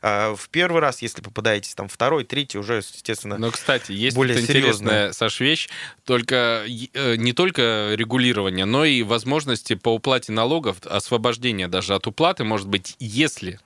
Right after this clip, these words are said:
Speaker 2: если вы вырастили что-то в вашем домашнем
Speaker 1: Так.
Speaker 2: хозяйстве. Э, допустим, не знаю, там какие-то продукты, даже мясо птицы, может быть, скотину какую-то вырастили, забили, то вы можете получить льготу. Для этого необходимо обратиться в налоговую инспекцию для оформления справки, которая освобождает от уплаты налога.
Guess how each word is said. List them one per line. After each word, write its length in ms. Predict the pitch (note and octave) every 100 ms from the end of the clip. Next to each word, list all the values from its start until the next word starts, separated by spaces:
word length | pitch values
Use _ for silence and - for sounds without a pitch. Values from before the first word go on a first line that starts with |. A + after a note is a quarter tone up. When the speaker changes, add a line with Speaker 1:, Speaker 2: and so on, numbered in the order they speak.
| -
Speaker 2:
если 420 | G2+ C#3+ - C3
вы 180 | G#2 B2+
вырастили 600 | A2 G#2 G2 - - F2
что-то 400 | G2+ - C3 F#2+
в 40 | F2+
вашем 280 | C3 -
домашнем 380 | G2 G2 A2+ G2
Speaker 1:
Так. 160 | - G2+
Speaker 2:
хозяйстве. 460 | G#2+ G#2+ - F2+ - - - C3+
Э, 100 | G#2
допустим, 840 | G2+ A2+ D#3+ C#3 A2+ G#2+ G#2+ G#2 G2+
не 60 |
знаю, 260 | G2 G#2 F#2
там 180 | F#2 F2+
какие-то 420 | G2+ - B2+ A2
продукты, 540 | - A2+ G#2 G#2+ - F#2+
даже 280 | B2 A#2+
мясо 360 | B2 C3+ C#3+ A#2+
птицы, 500 | - A2+ A2+ - F2
может 300 | F#2+ B2 B2
быть, 160 | A2+ -
скотину 600 | - B2+ - B2+ A#2 F2 -
какую-то 440 | G2+ - G#2 G#2
вырастили, 520 | A2 A2 - - G#2+
забили, 500 | G#2 A2 G2+ G#2 F#2 - C#3+ B3 B3 A3+ F3 - -
то 280 | F#3 G#2 -
вы 200 | A#2 G3
можете 320 | G3+ - C#3+
получить 420 | C#3 C3+ - E3
льготу. 520 | B2 A2+ A#2+ D#3 -
Для 180 | F2+ A2
этого 200 | D#3 D3
необходимо 540 | A2+ A2+ - B2+ C3+ A2
обратиться 480 | G#2 A#2 C3+ A#2 G#2
в 40 |
налоговую 400 | A2 B2 A#2 A2
инспекцию 420 | - F#3 G3 B2
для 120 | G2+ G2+
оформления 520 | - A#2+ C3 A2+ G#2
справки, 560 | - A#2+ C#3 F#3+ - -
которая 380 | G2+ A#2 A2
освобождает 680 | G2+ - G2+ G#2+ A2 D3+ E3
от 140 | A2 F#2+
уплаты 400 | - A2+ C3+ A#2
налога. 560 | G#2+ G#2+ B2+ B2+ F2+